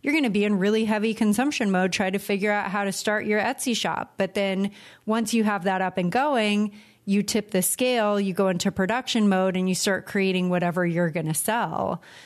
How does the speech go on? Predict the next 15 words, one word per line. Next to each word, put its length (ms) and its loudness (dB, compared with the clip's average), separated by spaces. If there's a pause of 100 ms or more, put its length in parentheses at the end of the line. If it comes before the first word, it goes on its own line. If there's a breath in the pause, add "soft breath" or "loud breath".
(140 loud breath)
So 360 0
I, 160 -4 (120)
I 120 -2
think 240 0
that 240 0
that, 420 -2 (280 loud breath)
uh, 180 2
yeah, 360 0
okay, 440 0 (140)
let 200 2
me 220 2
ask 380 -4
you, 260 4
instead 500 2
of 320 -2